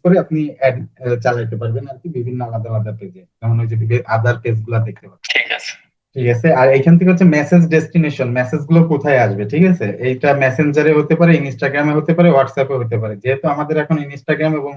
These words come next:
Speaker 1: WhatsApp অ্যাকাউন্ট অ্যাড করা নেই, কানেক্ট করা নেই পেজের সাথে, সেই কারণে আমরা শুধুমাত্র মেসেজে দিলাম, ঠিক আছে? আচ্ছা, এরপরে আসি,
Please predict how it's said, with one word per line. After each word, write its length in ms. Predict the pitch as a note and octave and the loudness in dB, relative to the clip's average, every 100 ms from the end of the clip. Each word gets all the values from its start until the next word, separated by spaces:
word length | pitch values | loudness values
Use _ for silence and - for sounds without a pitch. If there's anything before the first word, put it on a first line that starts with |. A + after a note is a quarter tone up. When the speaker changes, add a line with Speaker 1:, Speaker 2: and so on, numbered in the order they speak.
| C3 | -4
Speaker 1:
WhatsApp 320 | C3 - C#3+ | -4 -2 -4
অ্যাকাউন্ট 280 | C#3 D#3 D#3 - | -2 -2 -2 0
অ্যাড 180 | C#3 - - | 0 -2 -4
করা 160 | C#3 D3 | -2 0
নেই, 140 | D3+ | 2
কানেক্ট 280 | D#3+ C3 C3 - | 2 0 -4 -10
করা 140 | C#3 | -8
নেই 140 | C#3+ D3+ | -6 -4
পেজের 280 | C#3+ C3+ C#3+ | -4 -4 -6
সাথে, 160 | D3 E3 | -2 -2
সেই 180 | D3+ C3+ | 0 -4
কারণে 220 | C3+ C3 C3 | -4 -4 -6
আমরা 140 | B2+ B2+ | -10 -12
শুধুমাত্র 360 | B2+ C3 B2+ C3 | -12 -12 -12 -10
মেসেজে 360 | A#2 A2 A#2 A2+ F#2+ | -10 -10 -14 -20 -20
দিলাম, 200 | F#2+ - F3 | -10 -6 -6
ঠিক 120 | - F#3+ | -2 -2
আছে? 140 | F3+ E3+ - G3+ | -2 -14 -14 -14
আচ্ছা, 200 | - F3+ E3+ - B2+ | -10 -10 -8 -6 -4
এরপরে 260 | A#2+ C#3+ C#3+ | 0 2 2
আসি, 200 | C#3 C3+ | 0 -2